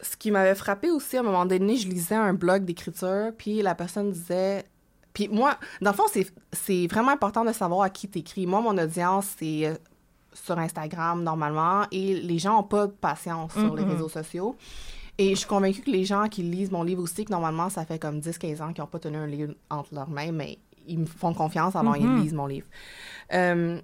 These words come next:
Speaker 1: tu sais, t'as, dans le fond, cinq secondes pour captiver l'attention de quelqu'un à, dans les réseaux sociaux, puis si, si t'arrives
Speaker 2: Ça se
Speaker 1: pas, ben,
Speaker 2: passe
Speaker 1: c'est,
Speaker 2: pas,
Speaker 1: c'est fini,
Speaker 2: c'est
Speaker 1: c'est,
Speaker 2: next.
Speaker 1: c'est terminé,
Speaker 2: Mhm.
Speaker 1: c'est next. Alors, j'essaie toujours de garder ça en tête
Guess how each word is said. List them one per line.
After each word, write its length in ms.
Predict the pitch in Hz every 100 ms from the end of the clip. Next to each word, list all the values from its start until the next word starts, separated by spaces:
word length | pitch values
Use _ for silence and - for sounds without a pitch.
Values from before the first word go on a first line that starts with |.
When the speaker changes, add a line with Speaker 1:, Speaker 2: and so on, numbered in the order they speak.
| - -
Speaker 1:
tu 80 |
sais, 60 | 247
t'as, 180 | 220 175
dans 100 | 175
le 60 |
fond, 120 | 220 226
cinq 220 | 247 240
secondes 380 | 190 180 190 196
pour 340 | 160 147 -
captiver 340 | 170 - 160 170
l'attention 360 | 160 151 160
de 40 | 156
quelqu'un 400 | 156 - 147 156 170 -
à, 80 | 151
dans 120 | 151
les 100 | 151
réseaux 180 | 156 151
sociaux, 320 | 156 165 196
puis 140 | 196
si, 680 | 160 - 185 185 185 185 180
si 760 | 185 - - - 180 185 185 180 - -
t'arrives 240 | - 160 160
Speaker 2:
Ça 80 | 180
se 20 |
Speaker 1:
pas, 100 | 196
ben, 40 | 180
Speaker 2:
passe 140 | 170
Speaker 1:
c'est, 120 | 156
Speaker 2:
pas, 220 | 165 185 185
Speaker 1:
c'est 40 |
fini, 260 | 180 160 156
Speaker 2:
c'est 40 |
Speaker 1:
c'est, 100 | 180 147
Speaker 2:
next. 220 | 147 151
Speaker 1:
c'est 100 | 156
terminé, 380 | 156 196 185 165
Speaker 2:
Mhm. 60 | 160
Speaker 1:
c'est 120 | 156
next. 340 | 151 208 - - - - - -
Alors, 360 | 165 160 160
j'essaie 360 | 175 185 175 180
toujours 260 | 190 196 220
de 60 |
garder 280 | 185 160 160
ça 140 | 165 190
en 80 | 170
tête 380 | 175 170 170